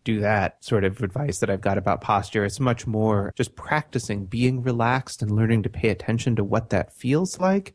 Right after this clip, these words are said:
and then giving you, uh, almost sort of neuroscience hacks for changing habits that cause you to be uncomfortable and tense.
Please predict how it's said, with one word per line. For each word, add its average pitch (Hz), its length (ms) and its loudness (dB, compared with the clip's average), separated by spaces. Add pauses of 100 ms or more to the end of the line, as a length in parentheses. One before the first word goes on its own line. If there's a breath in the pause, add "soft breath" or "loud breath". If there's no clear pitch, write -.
(120)
and 120 160 4
then 127 300 4 (300 soft breath)
giving 143 280 4
you, 117 280 2 (280 soft breath)
uh, 107 120 2
almost 127 320 2
sort 127 120 -2
of 95 120 -2
neuroscience 107 840 2
hacks - 640 -4
for 101 360 -2 (360)
changing 120 560 2
habits 107 600 -2
that 107 260 -2
cause 110 340 0
you 98 440 -2
to - 100 -4
be 98 380 0
uncomfortable 95 720 0
and 92 140 0
tense. - 440 -4